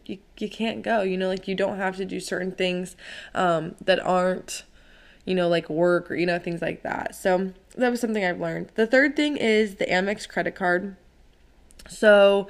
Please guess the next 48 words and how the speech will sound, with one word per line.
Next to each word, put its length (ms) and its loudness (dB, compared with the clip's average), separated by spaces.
if 100 4
you're 140 10
in 80 10
the 60 8
military, 400 6
I 20 4
feel 140 0
like 120 -4
you 60 -2
hear 180 4
all 200 4
about 280 2
it. 120 0
I 80 -2
feel 180 -4
like 180 0
military 380 -2
people 340 -4
are, 140 -2
like, 160 -2
obsessed 640 -2
with 180 0
it. 340 -2
So 360 6
real 240 2
quick, 360 0
the 100 2
benefits 540 0
of 160 2
the 80 0
Amex 400 -2
card 360 -2
is 280 -2
for 100 -4
military, 540 2
it's 160 -4
waived. 720 -4
Um, 440 -2
the 120 -2
fee 480 -4
is 460 0
six 340 -8
hundred 240 -2
and 100 0
ninety-five 460 -2
dollars. 380 -2
So 140 0
it's, 300 -4